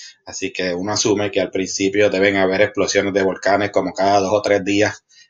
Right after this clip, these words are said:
por toda la Tierra. La, la corteza es bien finitita, el planeta es bien caliente y, cada, y se está siendo bombardeados por asteroides. Así que van a haber muchas, muchas, muchas explosiones de volcanes.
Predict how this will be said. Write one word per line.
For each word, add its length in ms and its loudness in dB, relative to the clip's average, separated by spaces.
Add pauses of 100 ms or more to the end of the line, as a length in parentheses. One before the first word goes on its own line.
(140)
por 240 -2
toda 240 6
la 140 6
Tierra. 300 -2
La, 200 -12 (220)
la 240 -16 (420)
corteza 400 -2
es 60 -4
bien 160 -2
finitita, 540 -2
el 100 0
planeta 360 -4
es 60 0
bien 160 -2
caliente 580 2
y, 80 -2
cada, 340 -2
y 60 -8
se 140 -4
está 640 0
siendo 340 -2
bombardeados 560 -2
por 120 -4
asteroides. 460 -2 (340)
Así 200 0
que 100 2
van 140 6
a 60 4
haber 160 6
muchas, 360 0
muchas, 300 -2
muchas 320 -2
explosiones 540 0
de 80 4
volcanes. 440 2